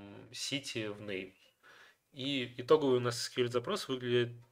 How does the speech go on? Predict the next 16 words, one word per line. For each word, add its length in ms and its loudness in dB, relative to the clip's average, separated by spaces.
э, 680 -2
собственно, 840 -10
таким 320 -6
образом, 400 2
что 680 0
мы 120 -2
берём 360 0
имя 420 -2
из 640 -4
сити, 640 -2
который, 580 -2
на 100 -6
котором 300 0
мы 140 0
нажали 420 -4
страну, 680 -4